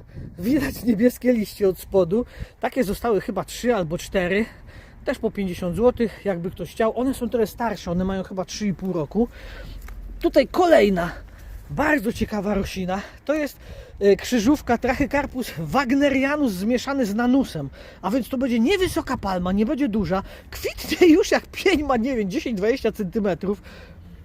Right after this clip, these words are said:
Mega ciekawa odmiana. I zostało jeszcze chyba ze trzy, cztery, dwu i pół le-, tak wygląda dwu i półletnia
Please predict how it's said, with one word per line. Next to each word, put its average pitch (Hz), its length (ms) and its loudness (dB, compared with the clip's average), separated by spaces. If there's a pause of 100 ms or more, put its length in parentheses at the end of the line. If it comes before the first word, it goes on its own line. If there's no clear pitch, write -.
(140)
Mega 320 420 0
ciekawa 233 400 0
odmiana. 180 500 2 (460)
I 494 100 -4
zostało 302 380 6
jeszcze 226 240 2
chyba 214 220 2
ze 180 140 0
trzy, - 220 -6
cztery, 233 460 6
dwu 180 420 4
i 359 140 6
pół 277 180 2
le-, 277 140 4
tak 302 200 -2
wygląda 240 420 2 (400)
dwu 208 280 2
i 254 140 4
półletnia 214 720 2